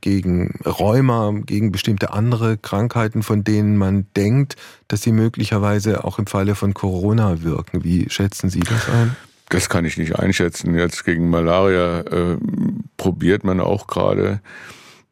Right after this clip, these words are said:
Speaker 2: Kann man wünschen, dass es was wird, aber das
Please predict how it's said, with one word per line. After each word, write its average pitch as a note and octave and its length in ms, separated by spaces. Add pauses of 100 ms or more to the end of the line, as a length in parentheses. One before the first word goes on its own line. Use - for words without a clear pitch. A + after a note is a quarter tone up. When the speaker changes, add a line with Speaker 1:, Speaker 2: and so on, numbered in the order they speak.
(220)
Speaker 2:
Kann G2 160
man F#2 300
wünschen, G2+ 340
dass E2 160
es F2+ 180
was E2 240
wird, E2 280
aber E2 320
das - 280